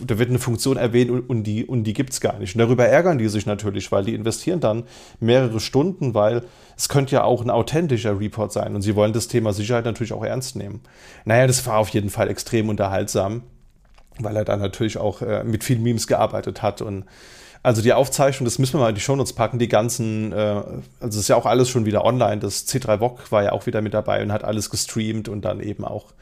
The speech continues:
hochgeladen. Also das ist Comedy pur, wenn ihr mal so eine, so eine Stunde nebenbei euch ein bisschen unterhalten lassen wollt,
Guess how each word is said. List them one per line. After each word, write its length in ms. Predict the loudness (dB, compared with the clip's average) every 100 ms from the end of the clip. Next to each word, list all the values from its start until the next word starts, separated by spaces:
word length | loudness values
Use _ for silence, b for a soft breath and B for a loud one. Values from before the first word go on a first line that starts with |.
| b b b b b b
hochgeladen. 500 | -6 -2 -2 0 0
Also 200 | 0 2
das 180 | 2 4
ist 140 | 0 2
Comedy 320 | 0 2 -2
pur, 260 | 2 0
wenn 140 | 2 2
ihr 140 | 2
mal 360 | 2 2 2 0
so 140 | 0
eine, 240 | 0 0 0
so 80 |
eine 120 | -2 -2
Stunde 400 | 2 2 2 2
nebenbei 420 | 2 2 2 2
euch 140 | 2
ein 100 | 0
bisschen 260 | -2 -2 -4
unterhalten 460 | 0 2 2 0
lassen 260 | -4 -4 -2
wollt, 320 | -2 -2 -6